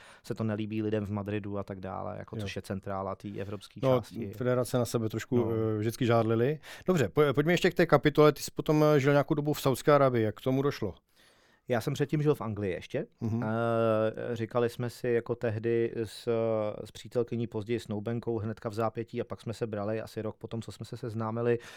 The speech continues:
Speaker 1: eh, že bychom někam chtěli jakoby jít žít jako do zahraničí a,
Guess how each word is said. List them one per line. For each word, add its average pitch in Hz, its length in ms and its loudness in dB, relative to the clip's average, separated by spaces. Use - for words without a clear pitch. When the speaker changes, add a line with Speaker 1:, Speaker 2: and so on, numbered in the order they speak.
Speaker 1:
eh, 113 200 -2
že 107 160 -2
bychom 117 300 -4
někam 120 240 -4
chtěli 113 300 -4
jakoby 113 240 -6
jít 117 200 -6
žít 113 320 -12
jako 113 400 -2
do 104 120 -6
zahraničí 120 720 -4
a, 107 240 -2